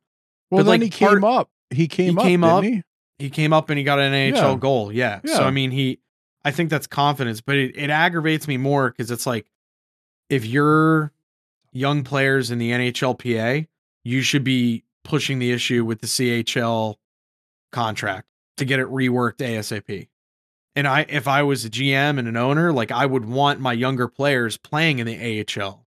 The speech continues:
Speaker 2: not going back to C H L. 'Cause Shane
Speaker 1: Yes.
Speaker 2: Wright, unfortunately for him, he was in that middle ground.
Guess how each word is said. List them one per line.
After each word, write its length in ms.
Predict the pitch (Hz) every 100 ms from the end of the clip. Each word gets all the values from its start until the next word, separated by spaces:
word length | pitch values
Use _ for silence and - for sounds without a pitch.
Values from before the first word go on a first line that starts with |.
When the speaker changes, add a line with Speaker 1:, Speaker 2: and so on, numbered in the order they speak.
| -
Speaker 2:
not 180 | 135 135
going 200 | 139 131
back 180 | 135 131
to 60 |
C 220 | 123 165
H 220 | 165 107 101
L. 120 | - _ _ _ _ _
'Cause 120 | - 139
Shane 200 | 165 151
Speaker 1:
Yes. 100 | 147
Speaker 2:
Wright, 180 | 160
unfortunately 520 | 143 135 147 143 151 131
for 140 | 139
him, 220 | 151 151
he 160 | 123 143
was 160 | 139 135
in 60 |
that 160 | 131 123
middle 240 | 127 131
ground. 300 | 107 101 90